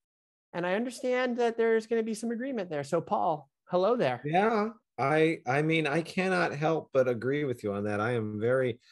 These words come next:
Speaker 2: I mean, I have something too to share, but I, I was very much thinking about that Obi-Wan as that's the thing that, like, I'm like, I kept seeing the list of things for twenty twenty-two that are coming out from Disney. And that show just, like, I'm like, well, if there's any,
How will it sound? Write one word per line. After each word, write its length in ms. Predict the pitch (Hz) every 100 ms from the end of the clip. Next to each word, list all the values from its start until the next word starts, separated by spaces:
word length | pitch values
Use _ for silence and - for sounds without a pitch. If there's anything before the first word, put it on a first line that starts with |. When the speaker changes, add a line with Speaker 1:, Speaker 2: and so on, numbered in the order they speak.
| - -
Speaker 2:
I 60 | 131
mean, 320 | 135 139 131 120
I 140 | 123 127
have 260 | 131 127
something 380 | - 117 107 104
too 280 | - 123 110
to 120 | 101
share, 300 | - 123 110
but 180 | 101 107
I, 260 | 104 107 110
I 200 | 120 123
was 320 | 110 113 101
very 480 | 98 110 123 127 117
much 340 | 110 107 -
thinking 340 | - 123 110 104
about 300 | 98 101 92
that 180 | 101 101
Obi-Wan 480 | 101 101 98 98
as 220 | 95 98 - - - -
that's 200 | 107 113
the 120 | 113
thing 480 | - - 127 127 117
that, 240 | 98 92 104
like, 280 | 101 95
I'm 180 | 87 107
like, 240 | 104 98 95
I 60 | 104
kept 260 | 113 113
seeing 240 | - 131 120
the 80 | 107
list 280 | 113 117
of 120 | 104 -
things 340 | 120 117 104
for 140 | -
twenty 260 | 95 117 110
twenty-two 480 | - 113 101 120 113
that 140 | 101
are 80 | 90
coming 260 | - 107 101
out 180 | 104
from 140 | - 95
Disney. 400 | 101 101 95 90 _ - - _
And 120 | 101 104
that 160 | 107
show 540 | - - 123 123 117 98
just, 320 | 98 98 -
like, 320 | 98 92 92
I'm 140 | 95
like, 260 | 104 98 92 _ _ _
well, 100 | -
if 20 | 98
there's 160 | 107
any, 340 | 151 170 -